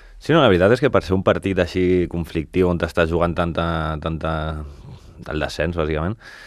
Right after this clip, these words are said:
eh, no havia sigut un partit gaire, gaire violent, un partit intens, i, i a falta de quaranta segons,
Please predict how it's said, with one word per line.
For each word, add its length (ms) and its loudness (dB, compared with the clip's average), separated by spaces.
eh, 380 2
no 160 2
havia 200 4
sigut 260 2
un 100 -2
partit 500 0
gaire, 340 0
gaire 180 -2
violent, 460 0
un 80 -12
partit 260 -6
intens, 600 -2
i, 640 -4
i 120 -6
a 80 -4
falta 260 -4
de 60 -2
quaranta 300 -4
segons, 420 -6